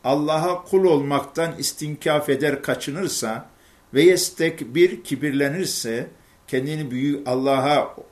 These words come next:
denk manada büyüklerse, "feyahşuruhum ileyhi cemi'a", "feseyahşuruhum", onları yakında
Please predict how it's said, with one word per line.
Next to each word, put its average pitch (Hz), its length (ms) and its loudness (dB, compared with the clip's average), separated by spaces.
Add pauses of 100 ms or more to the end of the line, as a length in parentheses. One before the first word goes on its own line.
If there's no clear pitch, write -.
(200)
denk 147 420 -2
manada 127 640 -2
büyüklerse, 135 840 0 (480)
"feyahşuruhum 139 1400 0 (120)
ileyhi 123 480 -2
cemi'a", 160 840 -2 (720)
"feseyahşuruhum", 151 1500 0 (560)
onları 156 520 2
yakında 139 680 -4